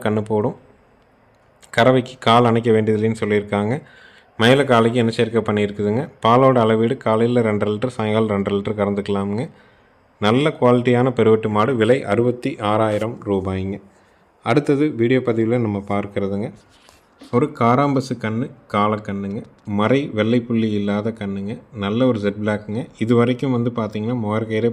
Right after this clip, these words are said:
போடாம கழுத்து கயிறுல இருந்ததுங்க. அதனால பார்த்தீங்கன்னா முகர போட்டதுக்கு புதுவித உணர்வு மாதிரி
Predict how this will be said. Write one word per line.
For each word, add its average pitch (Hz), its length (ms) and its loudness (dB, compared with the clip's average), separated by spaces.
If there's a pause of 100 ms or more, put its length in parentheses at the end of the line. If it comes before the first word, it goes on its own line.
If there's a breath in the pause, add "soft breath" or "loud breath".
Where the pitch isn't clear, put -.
போடாம 107 500 -2
கழுத்து 110 360 -2
கயிறுல 104 300 -2
இருந்ததுங்க. 98 440 -8 (500 soft breath)
அதனால 123 360 4
பார்த்தீங்கன்னா 117 380 0
முகர 117 320 2
போட்டதுக்கு 110 520 -2
புதுவித 113 380 2
உணர்வு 104 280 -2
மாதிரி 110 160 0